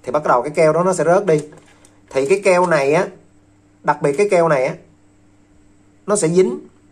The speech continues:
nó dính rất là chắc, chống nước, chống thấm rất là tốt. Cho nên là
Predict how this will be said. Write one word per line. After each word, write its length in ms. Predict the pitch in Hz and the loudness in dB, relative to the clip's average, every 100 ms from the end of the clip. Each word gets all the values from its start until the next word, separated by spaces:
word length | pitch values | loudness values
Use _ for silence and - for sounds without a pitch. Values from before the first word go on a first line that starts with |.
| _ _ _ | _ _ _
nó 80 | 185 | 0
dính 120 | 208 | 2
rất 140 | 233 208 | 2 0
là 80 | |
chắc, 200 | - 165 - - _ _ _ _ _ _ _ _ _ - | 0 -2 -2 -20 _ _ _ _ _ _ _ _ _ -4
chống 260 | 214 226 | -2 0
nước, 300 | 214 240 233 - - _ _ _ _ _ _ _ | 2 2 -2 -16 -20 _ _ _ _ _ _ _
chống 200 | 165 214 | -4 -2
thấm 340 | 185 175 226 202 | -2 -2 -2 -4
rất 160 | 226 | -2
là 100 | 208 | 0
tốt. 360 | 131 143 - - _ - | 0 0 0 -8 _ -4
Cho 140 | 147 | 0
nên 220 | 156 151 | 2 2
là 540 | 151 127 117 113 104 | 2 0 0 -2 -4